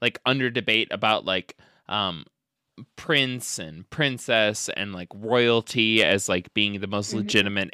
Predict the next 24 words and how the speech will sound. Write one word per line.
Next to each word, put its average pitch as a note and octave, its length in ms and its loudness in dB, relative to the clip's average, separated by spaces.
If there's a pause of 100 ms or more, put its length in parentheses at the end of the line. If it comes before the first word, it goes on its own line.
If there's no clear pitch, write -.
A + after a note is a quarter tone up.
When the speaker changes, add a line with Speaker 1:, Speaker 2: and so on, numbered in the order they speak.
Speaker 1:
heir, G2+ 420 4 (340)
right? G#2 340 0 (360)
Because B2 440 0 (100)
this G3+ 240 2
is A3 160 2
before B2 840 0 (880)
the, A2+ 440 0
their C#3 240 6
military B2+ 640 2
rule, F#2+ 280 0
the G2 120 -8
samurai B2 580 2
rule, F2+ 400 -2
right? G2+ 180 0
The G2+ 100 -2
shogun A#2 460 0
rule, G#2 340 -2 (340)
um, A2+ 280 2 (200)
lost A#2 880 8 (480)
to B2+ 180 -2
people C#3+ 580 -2
that A#2 280 2
wanted A#2+ 400 2
to A2 500 -2